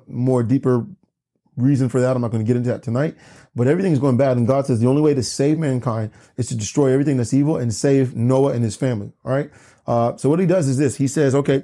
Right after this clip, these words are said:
is there anyone?" And he finds Noah. But in verse eight, it says, "Noah found grace in the eyes of the Lord." Now, when Noah finds grace, don't forget, what did we read in Romans? Romans chapter four, he said this, or he didn't say it this way, but we're saying it this way. "If what you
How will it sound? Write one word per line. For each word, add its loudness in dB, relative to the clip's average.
is -2
there 0
anyone?" 0
And -2
he 0
finds 0
Noah. 2
But -10
in 2
verse -2
eight, -2
it -4
says, 2
"Noah 0
found -4
grace 0
in -2
the 2
eyes 0
of -2
the 0
Lord." 0
Now, -2
when -2
Noah 0
finds -2
grace, -2
don't 0
forget, 0
what 0
did 0
we 2
read 0
in 0
Romans? -2
Romans 0
chapter -4
four, 2
he 4
said -2
this, 0
or 2
he 6
didn't -2
say 2
it -2
this -2
way, 2
but -4
we're 2
saying 2
it 0
this -4
way. -2
"If 2
what 0
you -2